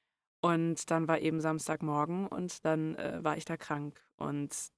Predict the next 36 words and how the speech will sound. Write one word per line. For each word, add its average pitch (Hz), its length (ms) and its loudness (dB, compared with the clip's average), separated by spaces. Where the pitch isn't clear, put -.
dann, 147 440 -2
ja, 156 200 -2
habe 160 220 0
ich 160 160 0
halt 160 240 2
mir 185 220 8
ins 180 120 2
Gedächtnis 180 500 6
gerufen, 165 420 4
dass 180 160 4
ich 180 140 0
ja 170 80 2
den 165 300 2
Podcast 175 480 -2
wieder 165 220 4
angefangen 175 640 2
habe 165 240 4
mit 175 220 0
dem 175 240 4
Grundsatz 175 640 2
zu - 140 -2
sagen, 175 580 2
ich - 480 -4
möchte 160 460 2
mir 170 140 2
da 160 160 2
keinen 160 340 0
Druck 156 340 0
mehr 151 160 4
machen. 151 500 2
Ich - 240 -6
möchte 160 440 2
das 165 220 0
zwar 160 160 0
natürlich, 208 720 4
m, - 220 -4